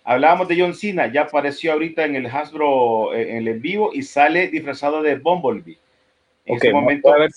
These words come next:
Speaker 2: voy a tratar de compartir eso ahorita.
Speaker 1: Para que, ¿te acordás que estábamos hablando del tema? Y vos mismo lo dijiste, va, Rodolfo, de algo de Bumblebee.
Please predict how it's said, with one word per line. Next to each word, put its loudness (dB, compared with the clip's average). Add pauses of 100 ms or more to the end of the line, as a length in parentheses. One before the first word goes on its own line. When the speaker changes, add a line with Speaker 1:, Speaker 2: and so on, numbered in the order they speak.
Speaker 2:
voy 2
a 2
tratar 0
de 0
compartir -4
eso -2
ahorita. -10
Speaker 1:
Para 2
que, 0
¿te -10
acordás 4
que -8
estábamos 6
hablando 2
del 0
tema? 0
Y -8
vos 0
mismo 0
lo 4
dijiste, 0
va, 0
Rodolfo, -2 (360)
de 2
algo 4
de 6
Bumblebee. 0